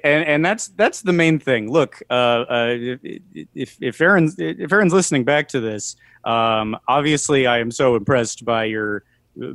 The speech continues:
you know, by your strength getting through the pregnancy and through the, um, you know, through the delivery and everything. But th-, the drinking thing primarily, and especially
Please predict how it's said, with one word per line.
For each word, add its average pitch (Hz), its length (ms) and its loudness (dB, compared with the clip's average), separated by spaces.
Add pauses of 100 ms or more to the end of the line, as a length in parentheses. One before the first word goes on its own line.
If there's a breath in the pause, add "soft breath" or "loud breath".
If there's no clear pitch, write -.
you 120 160 -6
know, 113 100 -4
by 117 140 -2
your 107 160 -4
strength 131 440 -4
getting 117 300 -2
through 107 200 -10
the - 80 -18
pregnancy 127 580 -2
and 101 100 -10
through 104 260 -10
the, 92 340 -12
um, 87 440 -10 (140)
you 98 80 -12
know, 90 120 -12
through 113 180 -6
the 98 60 -10
delivery 120 500 -2
and 107 100 -6
everything. 107 440 -6 (300 soft breath)
But 120 280 2 (480)
th-, 170 140 -12
the 123 120 -2
drinking 151 480 0
thing 135 260 0
primarily, 131 600 2
and 117 120 -2
especially 165 960 0